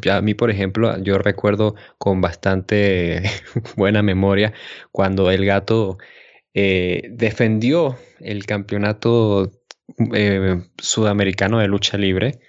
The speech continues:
el veinticinco de diciembre de mil novecientos ochenta y seis, en el medio tiempo de, del Boca Rivers,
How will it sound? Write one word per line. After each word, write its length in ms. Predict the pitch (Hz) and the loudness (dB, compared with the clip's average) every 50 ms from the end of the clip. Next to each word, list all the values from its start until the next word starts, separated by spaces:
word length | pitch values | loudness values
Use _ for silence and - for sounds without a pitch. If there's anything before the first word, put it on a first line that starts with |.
| _ - - _ - - - _ _ - | _ -20 -20 _ -20 -20 -20 _ _ -4
el 240 | 98 95 95 95 | -2 0 0 2
veinticinco 580 | 95 95 95 92 - 95 - 98 98 95 107 110 | 0 0 -2 -2 -2 -4 -2 -2 -2 0 0 0
de 60 | 107 | 2
diciembre 600 | 98 90 - 101 95 98 98 104 104 101 92 87 | 2 0 0 0 0 2 2 2 2 2 2 0
de 60 | 87 | 0
mil 220 | 87 92 95 98 98 | 0 0 0 0 2
novecientos 1000 | 98 98 92 - - 92 92 90 - 104 98 92 90 87 85 - - - - - | 2 2 2 0 0 -2 -2 0 0 0 0 0 0 -2 -4 -4 -6 -6 -6 -6
ochenta 600 | 101 95 - 113 113 113 101 - - - 98 92 | -4 -2 0 2 2 0 0 -2 -2 -2 0 2
y 200 | 92 90 87 85 | 2 0 0 0
seis, 540 | - - 135 151 135 107 117 - - - _ _ - - - - - _ _ _ _ - | -2 0 0 2 2 2 0 -2 -4 -10 _ _ -20 -20 -20 -20 -20 _ _ _ _ -4
en 160 | - 95 101 | -2 0 0
el 140 | 101 104 107 | 2 2 2
medio 340 | 113 123 131 135 139 131 135 | 2 2 2 2 0 0 0
tiempo 440 | - 120 120 117 120 143 139 139 | -2 -2 -2 0 0 0 0 2
de, 340 | 127 113 107 101 95 85 82 | 2 0 0 0 -2 -4 -4
del 360 | 92 98 101 101 101 98 98 | -2 -2 -2 0 0 -2 -2
Boca 340 | 98 120 127 127 - 147 120 | 0 0 -2 0 0 0 0
Rivers, 640 | 113 135 143 139 117 104 113 160 165 - - - | 2 2 2 2 2 0 -2 -2 -4 -8 -10 -14